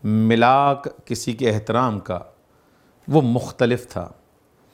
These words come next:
الہی معیار نہیں تھا، اللہ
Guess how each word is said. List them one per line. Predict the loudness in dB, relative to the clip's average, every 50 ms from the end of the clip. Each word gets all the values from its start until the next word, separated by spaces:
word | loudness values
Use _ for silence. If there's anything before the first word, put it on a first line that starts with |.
| _ _ -20 -20 -20 _ _ _ 2
الہی | 2 4 6 6 4 4 2 0 0 0
معیار | 0 0 0 2 2 2 2 2
نہیں | 0 -4 -4 -4 -6
تھا، | -6 -6 -8 -8 -8 -10 -14 _ _ _ _ _ 0
اللہ | 0 2 2 2 2 2 2 4 4 4 2 0 -2 -6